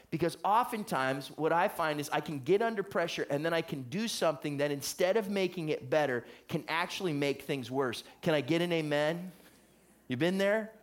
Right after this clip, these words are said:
You watch your response, and what you do is instead of making it better, you make the situation worse.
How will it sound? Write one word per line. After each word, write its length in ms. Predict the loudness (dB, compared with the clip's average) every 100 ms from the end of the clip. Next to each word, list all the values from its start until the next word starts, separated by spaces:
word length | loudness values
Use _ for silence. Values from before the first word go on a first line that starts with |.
| _ _ _ _ _ -4
You 120 | 0
watch 400 | 2 2 2 0
your 120 | 0
response, 880 | 0 -4 -4 -2 -2 -2 -6 -8 -12 _ _ _ _ _ _ _ -2
and 100 | 0
what 160 | 0
you 100 | -2
do 200 | -2 0
is 160 | 0 -2
instead 280 | 0 2 2
of 60 |
making 380 | 2 0 -2 -4
it 160 | -6 0
better, 580 | 2 4 2 0 -4 -12 _ _ _ _ _ _ -6
you 140 | 0
make 200 | 0 0
the 60 | -6
situation 580 | -6 -4 -4 -4 -4
worse. 440 | -4 -4 -6 -14